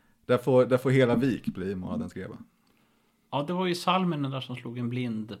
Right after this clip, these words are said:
Speaker 2: puck. Och det är, det är väl lite symptomatiskt för hela Vik att det är lite sådär careless, eller vad man säger. Och jag, det svider i hjärtat, för jag såg den där line-upen med Otte när han åkte in. Eller inte line-upen,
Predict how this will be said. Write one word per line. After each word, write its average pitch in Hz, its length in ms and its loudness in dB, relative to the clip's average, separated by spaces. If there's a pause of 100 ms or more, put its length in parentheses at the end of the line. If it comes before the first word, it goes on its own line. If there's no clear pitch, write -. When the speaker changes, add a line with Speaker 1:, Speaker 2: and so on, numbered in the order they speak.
(120)
Speaker 2:
puck. - 440 -14
Och 117 60 -8
det 139 100 -8 (320)
är, - 60 -16 (300)
det 131 220 -10
är 143 40 -4
väl 170 80 -6
lite 147 200 -8
symptomatiskt 143 680 -10
för 131 80 -12
hela 123 120 -8
Vik 131 300 -10
att 123 100 -20
det 117 60 -12
är 127 100 -6
lite 123 220 -10
sådär - 280 -16 (140)
careless, 117 760 -8
eller 113 80 -10
vad 104 80 -12
man 98 120 -14
säger. 90 220 -10 (800)
Och 139 120 -4
jag, 143 140 0
det 156 80 -2
svider 185 300 -2
i 170 40 4
hjärtat, 143 260 0
för 147 60 -6
jag 147 100 -6
såg 170 180 -4
den 156 80 -4
där 147 80 -4
line-upen 151 640 -2
med 131 80 -6
Otte - 380 -12
när 123 60 -6
han 123 120 -6
åkte 127 220 -10
in. 120 320 -8
Eller 170 120 2
inte 175 140 2
line-upen, 165 380 0